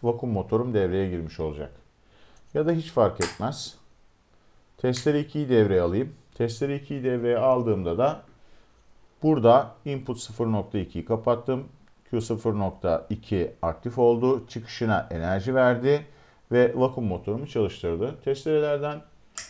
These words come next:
her ikisi de çalışsa vakum motorum çalışacak. Neydi veya mantığım?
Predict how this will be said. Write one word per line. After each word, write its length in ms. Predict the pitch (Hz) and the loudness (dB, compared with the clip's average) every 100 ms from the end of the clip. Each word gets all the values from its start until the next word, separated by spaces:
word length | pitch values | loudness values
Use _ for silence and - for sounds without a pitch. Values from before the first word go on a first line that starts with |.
| - _ _ | -20 _ _
her 240 | 151 151 | 4 4
ikisi 400 | 151 113 - - | 2 -8 -8 -2
de 80 | 110 | -2
çalışsa 600 | - 92 87 - 85 82 - - _ _ _ _ _ _ - _ - _ - | 0 -2 -2 -2 -2 -2 -6 -20 _ _ _ _ _ _ -20 _ -20 _ -2
vakum 260 | 101 - | -2 0
motorum 360 | 90 82 90 82 | -4 -2 -4 -6
çalışacak. 500 | - 82 - 127 127 | -6 -8 -4 -6 -4
Neydi 260 | 127 113 90 | -4 -2 0
veya 260 | 85 78 | 0 -2
mantığım? 540 | 73 71 78 117 143 | -4 -6 -6 -4 -4